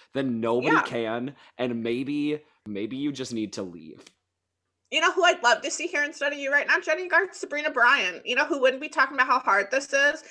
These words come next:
Speaker 2: and why she doesn't know why she's, why she's here? Sabrina Bryan. So how about you get your pretty little face off my little screen?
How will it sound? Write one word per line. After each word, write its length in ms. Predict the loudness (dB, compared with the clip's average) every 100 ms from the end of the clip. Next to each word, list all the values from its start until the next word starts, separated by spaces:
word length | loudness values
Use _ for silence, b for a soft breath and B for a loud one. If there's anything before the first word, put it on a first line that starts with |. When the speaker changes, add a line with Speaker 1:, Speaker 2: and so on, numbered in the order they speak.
| B
Speaker 2:
and 120 | -2 0
why 120 | 0
she 160 | 0
doesn't 220 | -4 -2 -2
know 100 | 2
why 160 | 0
she's, 320 | -2 -10 -14 -4
why 200 | 2 2
she's 240 | 0 -10
here? 320 | 0 2 2 B B
Sabrina 380 | -6 -2 0 2
Bryan. 520 | 4 6 4 0 -4 B B
So 160 | 0
how 60 | 2
about 240 | 2 -4
you 60 | 0
get 300 | 2 2 0 B
your 100 | -14
pretty 260 | -6 -4 -2
little 180 | -2 -2
face 440 | 2 2 2 -6 0
off 340 | 2 2 0 -6 b
my 120 | 4
little 240 | 6 6 4
screen? 580 | -2 -2 -2 -2 -8